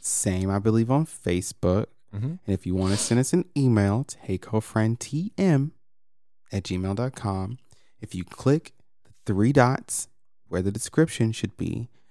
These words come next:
Speaker 1: it will let down and you will see all of our links, our link tree for all of our socials.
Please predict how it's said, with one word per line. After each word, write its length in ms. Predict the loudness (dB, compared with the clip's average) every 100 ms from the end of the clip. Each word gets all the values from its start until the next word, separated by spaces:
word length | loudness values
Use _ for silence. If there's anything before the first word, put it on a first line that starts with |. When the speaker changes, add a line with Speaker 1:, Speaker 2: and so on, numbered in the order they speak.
| -20 -10
Speaker 1:
it 140 | -8
will 320 | -4 -2 0
let 300 | 2 0 2
down 320 | 2 4 4
and 80 | 4
you 100 | 2
will 80 | -2
see 460 | -4 -6 -6 -8 -10 -16 -10 4
all 840 | 8 8 8 8 8 8 8 8
of 140 | 6
our 100 | 6
links, 520 | 6 4 0 -6 -10 -12 -20 -20 -20 -2
our 140 | 0
link 280 | 4 4 2
tree 300 | 2 2 4
for 180 | 4 4
all 100 | 4
of 80 |
our 120 | 0 -4
socials. 840 | 6 6 6 6 4 6 2